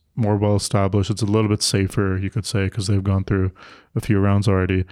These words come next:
that hundred thousand dollars probably means less, right? Um, on the investor side, you also get less return because you weren't as early. Now, Series A, Series B is still early, c-, assuming it goes, it goes far away. So how do you think about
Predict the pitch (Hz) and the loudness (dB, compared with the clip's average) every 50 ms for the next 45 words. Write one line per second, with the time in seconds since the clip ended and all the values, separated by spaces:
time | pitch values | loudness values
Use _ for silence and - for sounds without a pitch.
0 | - - - _ _ - 117 95 107 131 127 135 117 123 117 110 113 110 104 104 | -12 -20 -20 _ _ -2 0 2 2 2 2 2 2 2 2 4 4 4 2 2
1 | 95 - - - 123 117 120 120 110 104 104 104 104 101 87 95 98 90 87 95 | 2 4 4 4 4 4 4 4 2 2 2 2 2 0 0 0 -2 -2 -2 -4
2 | - - - - - - - - - - 92 95 113 135 - - - - - - | -6 -8 -8 -10 -12 -14 -18 -8 -4 -2 0 0 0 0 -2 -6 -14 -20 -20 -20
3 | - - - - _ _ _ _ - 123 104 101 101 101 98 101 110 - - - | -20 -20 -20 -20 _ _ _ _ -2 0 2 2 2 2 0 0 -2 -4 -6 -2
4 | - 139 131 131 135 131 123 135 131 - 143 117 - 127 107 107 110 110 107 - | 0 2 4 4 4 4 2 2 2 0 0 0 2 2 2 4 2 2 2 0
5 | 117 101 104 101 101 98 95 - - 92 - - 98 92 90 95 92 98 92 101 | 0 0 2 2 0 0 0 -2 -4 -4 -2 -2 -2 0 -2 -2 -2 -2 -2 0
6 | 98 92 98 98 95 98 - - 107 95 95 98 92 92 90 90 101 101 - - | 0 0 0 0 0 0 0 0 0 0 2 0 0 0 0 -2 -2 -2 -2 0
7 | 120 110 104 - 123 113 107 98 101 98 - - 104 92 90 98 95 - - - | 0 0 2 2 2 2 2 2 0 0 0 0 -2 0 0 -2 -2 -2 0 0
8 | 107 92 95 104 101 92 90 90 90 - - _ _ _ _ _ _ _ _ _ | 0 2 2 2 2 2 0 0 -2 -4 -8 _ _ _ _ _ _ _ _ _
9 | - - - - - - - - 73 117 - - - - 123 104 104 98 92 98 | -6 -6 -6 -6 -8 -10 -8 -6 -4 -4 -2 -2 -2 0 0 0 0 0 -2 -2
10 | 90 101 95 95 - - - - 117 98 101 95 92 - - 120 - 113 101 95 | -2 -2 -2 -2 -4 -8 -10 -6 -4 -2 -2 -2 -2 -4 -6 -2 0 2 2 2
11 | 92 90 - - - - - - - - _ - - 131 120 110 - - - - | 2 0 -4 -8 -18 -20 -20 -20 -20 -20 _ -4 0 2 2 2 0 0 0 2
12 | 131 151 147 143 160 147 143 135 127 113 110 | 2 2 2 2 2 2 4 4 4 2 2